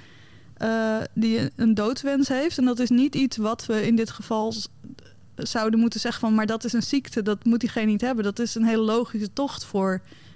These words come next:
een geest die gewoon zo snel mogelijk weer naar huis wil. En dat vond ik interessant, het idee van de dood waar je naartoe wil... in plaats van waar je vandaan wil. Ehm,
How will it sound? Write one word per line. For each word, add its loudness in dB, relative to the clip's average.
een -6
geest -2
die -2
gewoon -2
zo -4
snel -2
mogelijk 0
weer 0
naar 0
huis 0
wil. -2
En 2
dat -4
vond -2
ik -6
interessant, 0
het -6
idee 0
van -2
de 2
dood 0
waar 0
je 0
naartoe 2
wil... 2
in -2
plaats -2
van -2
waar 0
je 0
vandaan 0
wil. -2
Ehm, -2